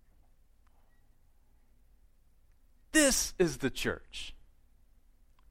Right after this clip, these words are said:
Not just what we do, not just where we go.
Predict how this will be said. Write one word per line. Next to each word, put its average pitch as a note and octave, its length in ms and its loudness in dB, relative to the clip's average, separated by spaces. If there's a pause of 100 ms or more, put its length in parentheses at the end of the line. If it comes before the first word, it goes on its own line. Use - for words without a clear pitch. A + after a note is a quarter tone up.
Not G#3 200 -4
just - 220 -8
what - 140 -8
we A#2 80 -8
do, F2+ 180 -14 (760)
not F3+ 200 -6
just - 220 -10
where C3 160 -4
we B2 140 -8
go. - 240 -14